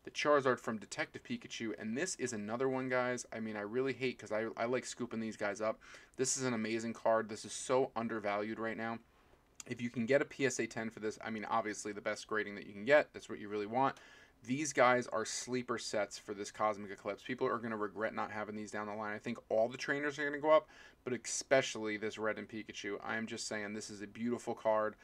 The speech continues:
Another crazy card, just like the Celebi. That one might go into. We'll see what's what, but that is currently what I have on the chopping block for getting graded, um, or possibly for the future. This is just a lot that I'm getting together, so let's continue.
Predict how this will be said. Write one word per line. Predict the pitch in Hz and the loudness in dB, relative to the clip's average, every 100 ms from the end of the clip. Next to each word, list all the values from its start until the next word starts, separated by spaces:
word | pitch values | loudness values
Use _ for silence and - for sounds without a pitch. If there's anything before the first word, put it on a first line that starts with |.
| - - | -20 -16
Another | 101 110 123 123 | -6 0 2 2
crazy | - 123 117 | 2 2 2
card, | 113 117 110 | 0 0 2
just | 120 127 | 0 0
like | 147 | -2
the | 127 | 0
Celebi. | - 127 127 127 | 4 4 4 2
That | 123 123 | 2 2
one | 127 | 2
might | 127 123 | 0 0
go | 123 123 | 0 0
into. | 120 - 123 117 117 - - - | 0 0 0 0 -2 -8 -20 -10
We'll | 107 | -6
see | - | -2
what's | 120 123 - | 0 2 0
what, | 117 117 110 | 2 4 4
but | 101 | 0
that | 120 135 | 2 2
is | 120 - | 2 -4
currently | - 165 165 - 120 | -4 0 0 0 -2
what | 110 | 0
I | 113 | -2
have | 107 113 110 | -2 -4 -2
on | - 110 | -2 -4
the | 101 | -6
chopping | - 139 135 117 | 0 0 0 -4
block | 104 104 98 - | -2 -2 -2 -10
for | - 139 127 107 104 - - - | -4 0 2 2 0 -8 -20 -10
getting | - 110 107 | -6 -6 -6
graded, | 101 107 107 90 - - - - | -6 -4 -4 -6 -10 -20 -20 -10
um, | 107 107 104 | -4 -2 -2
or | 107 | 0
possibly | - 131 127 123 123 | 8 8 8 2 2
for | 131 | 4
the | 123 | 2
future. | - 147 117 | 0 -4 -4
This | 127 | -4
is | 143 | -6
just | 139 131 | -6 -6
a | |
lot | 120 135 147 | 4 8 8
that | 120 | 6
I'm | 120 | -2
getting | 123 120 | 0 -2
together, | 113 135 123 107 | 2 4 4 0
so | - 113 | 2 2
let's | 113 143 | 4 2
continue. | - 123 - 185 151 120 | 0 -4 0 0 2 0